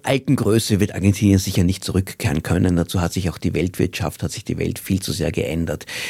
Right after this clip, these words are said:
Es wäre schon ein Erfolg, wenn Argentinien vielleicht eine Art von Wirtschaftspolitik und auch ein Pro-Kopf-Einkommen und einen Wohlstand, so wie das Nachbarland Chile erreicht, das auch durch verschiedene Phasen ging, aber doch insgesamt eine deutlich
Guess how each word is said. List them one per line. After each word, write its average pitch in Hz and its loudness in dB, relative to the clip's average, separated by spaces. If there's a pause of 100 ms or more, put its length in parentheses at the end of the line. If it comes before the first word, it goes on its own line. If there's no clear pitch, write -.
(180)
Es - 0
wäre 123 4
schon 123 4
ein 113 2
Erfolg, 110 2
wenn 104 2
Argentinien 113 4
vielleicht 104 0
eine 98 0
Art 110 0
von 101 0
Wirtschaftspolitik 110 -2
und 107 4
auch 92 0
ein 98 2
Pro-Kopf-Einkommen 101 0
und 95 -4
einen 92 2
Wohlstand, 101 0
so 98 0
wie 101 2
das - -2
Nachbarland 92 -4
Chile 156 2
erreicht, - -10 (560)
das - 0
auch 131 2
durch - -2
verschiedene 110 2
Phasen 98 0
ging, 113 4
aber 98 2
doch 107 0
insgesamt 104 0
eine 92 2
deutlich 95 -2